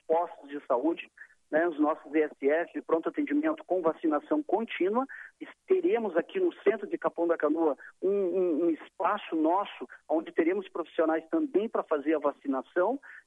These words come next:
Temos a nossa unidade de isolamento ainda, nós não a fechamos, continua aberta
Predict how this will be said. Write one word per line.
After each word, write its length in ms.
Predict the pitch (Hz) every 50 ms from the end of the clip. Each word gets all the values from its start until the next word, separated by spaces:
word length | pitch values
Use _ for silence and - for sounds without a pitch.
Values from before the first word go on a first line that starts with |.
| _ _ -
Temos 280 | 208 226 240 233 208
a 100 | 202 190
nossa 380 | 185 185 185 190 - - 185 - -
unidade 580 | 190 190 202 190 175 143 165 180 202 - 175 170
de 100 | 160 160
isolamento 560 | - 175 170 160 160 160 160 165 160 165 - -
ainda, 400 | 160 156 160 165 202 208 196 160
nós 200 | 160 160 151 143
não 200 | 156 175 196 196
a 40 | 185
fechamos, 420 | - 156 - - 170 165 160 143
continua 460 | - - 147 - - 165 170 185 175 156
aberta 420 | 139 156 156 160 160 - - -